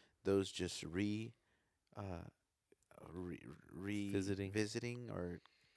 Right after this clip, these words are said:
Speaker 1: reconnecting with us. Uh, the s-, the soapbox portion of our podcast is the time when we get to speak on whatever we wanna speak on, whether it's shouting someone out, promoting something, uh, you know, venting about something, anything. Um,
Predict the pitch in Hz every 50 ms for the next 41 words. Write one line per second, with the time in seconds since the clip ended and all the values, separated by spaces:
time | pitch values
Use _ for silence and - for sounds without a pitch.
0 | - 87 87 92 101 104 98 - - 107 98 98 98 - - 107 113 117 117 120
1 | 143 170 170 - - - - - - - - - - - - 101 104 101 98 104
2 | 95 90 95 - - 98 104 110 - - 139 151 156 - 127 117 107 - - -
3 | 113 110 107 - 104 107 104 98 101 101 98 - 104 98 98 101 - 110 107 107
4 | - - 98 92 90 98 92 87 - - - 107 101 101 104 101 98 98 98 -
5 | - - - - - - _ - 107 104 117 - - - - - 120 117 117 110
6 | 110 107 107 104 107 101 113 113 113 113 113 113 113 107 - - 101 104 98 -
7 | 98 101 104 104 98 90 85 82 82 - - - - - - - - - - 95
8 | 92 92 95 98 98 - - 92 92 95 95 92 95 92 95 107 123 - - -
9 | - - - - - - - - - 92 92 95 98 98 101 104 104 - - 104
10 | 104 107 98 - - 95 104 113 113 120 131 _ _ - - - - - - -
11 | - 87 87 85 78 76 - 78 - 98 95 87 - 90 - - - _ _ _
12 | - 92 - 101 101 104 - - 107 107 98 104 98 98 95 - 104 101 107 113
13 | 123 143 135 120 104 95 90 85 87 - _ - - - - _ _ - - 95
14 | 92 90 92 90 90 90